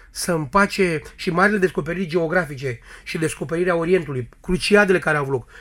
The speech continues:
umanismul, renașterea, toate au adus, uh, și au, uh, s-au apropiat de om mai mult.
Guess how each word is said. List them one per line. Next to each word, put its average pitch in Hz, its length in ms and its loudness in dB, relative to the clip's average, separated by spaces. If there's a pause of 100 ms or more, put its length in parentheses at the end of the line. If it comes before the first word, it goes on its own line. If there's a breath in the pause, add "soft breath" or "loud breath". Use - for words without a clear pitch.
umanismul, 180 680 0
renașterea, 175 720 -2 (380 soft breath)
toate 220 320 4
au 185 140 6
adus, 170 500 0 (280 soft breath)
uh, 175 180 -4
și - 140 -6
au, 170 280 0
uh, 165 320 -4
s-au 175 160 -4
apropiat 165 360 -6
de 156 100 -4
om 165 160 -4
mai 156 160 -2
mult. 143 440 -2